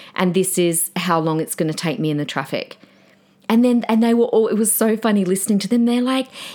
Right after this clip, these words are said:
"Yeah, that, like, my phone's always given me suggestions about stuff." And,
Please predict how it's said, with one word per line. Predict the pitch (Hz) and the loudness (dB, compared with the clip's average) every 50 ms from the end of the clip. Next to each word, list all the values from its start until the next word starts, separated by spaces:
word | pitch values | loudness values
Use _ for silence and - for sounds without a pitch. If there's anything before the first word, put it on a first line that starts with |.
| - - | -8 -4
"Yeah, | 302 330 359 370 392 440 440 453 453 466 466 440 427 381 302 226 190 | 0 0 2 2 0 0 -2 0 0 2 2 2 2 2 2 0 0
that, | 226 269 - - | 0 0 0 0
like, | 330 330 330 - - | -2 -2 -4 -4 -4
my | 359 370 392 | -4 -2 -4
phone's | 403 - - 392 359 349 349 320 - | -4 -4 -4 -2 -2 -2 -2 -4 -4
always | - - 311 302 320 330 330 320 - | -4 -2 -2 0 0 0 -2 -2 -4
given | - 320 302 320 302 302 | -4 -4 -2 -2 -2 0
me | 294 285 285 | 0 -2 -2
suggestions | - - 294 254 - 269 277 311 311 - - - - 294 294 285 262 - | -4 -4 -6 -4 -4 -2 -2 -2 -4 -6 -8 -4 -4 -2 -2 -2 -2 -4
about | 277 262 254 240 240 - - | -2 -2 0 0 0 -2 -4
stuff." | - - - 233 220 208 196 190 190 - - | -8 -8 -4 -2 0 0 0 -2 -2 -2 -2
And, | 190 180 180 185 196 | 0 0 0 0 -2